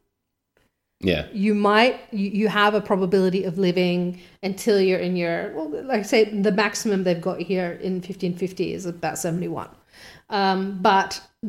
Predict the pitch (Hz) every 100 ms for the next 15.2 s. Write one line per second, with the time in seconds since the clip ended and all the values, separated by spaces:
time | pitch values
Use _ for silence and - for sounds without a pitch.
0 | 196 190 233 240 254 247 254 226 226 247
1 | 262 233 214 202 196 196 196 196 180 180
2 | 170 214 208 190 - - 202 190 208 208
3 | 233 226 202 - 202 196 233 - 165 220
4 | 233 220 202 302 - - _ _ 202 196
5 | 190 196 196 185 165 - 233 226 214 240
6 | 226 214 262 - 220 202 196 214 196 208
7 | 202 208 202 180 180 180 214 185 185 180
8 | 190 180 202 190 180 185 202 190 180 180
9 | 180 180 175 170 - 151 151 143 110 160
10 | 165 156 151 147 - 135 131 123 117 117
11 | 117 107 110 113 107 101 98 104 101 95
12 | 98 98 101 95 95 104 101 98 92 95
13 | 95 92 92 87 - - 98 90 - 95
14 | 110 - - 92 87 87 95 95 92 92
15 | 92 90